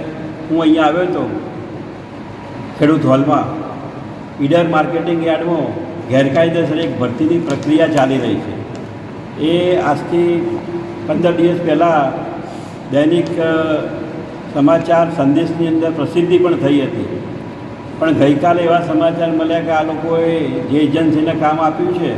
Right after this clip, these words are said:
મહેસાણાની, ત્યાં આ લોકોના ઇન્ટરવ્યૂ માટે બોલાયા હતા. એટલે આજરોજ મેં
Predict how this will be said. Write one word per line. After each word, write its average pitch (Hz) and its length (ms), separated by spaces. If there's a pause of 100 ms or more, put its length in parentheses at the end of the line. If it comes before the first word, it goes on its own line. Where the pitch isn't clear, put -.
(680)
મહેસાણાની, 156 540
ત્યાં 160 460 (800)
આ 143 80
લોકોના 160 300
ઇન્ટરવ્યૂ 170 440
માટે 160 260
બોલાયા 127 320
હતા. 107 220 (540)
એટલે 147 160
આજરોજ 160 480
મેં 151 460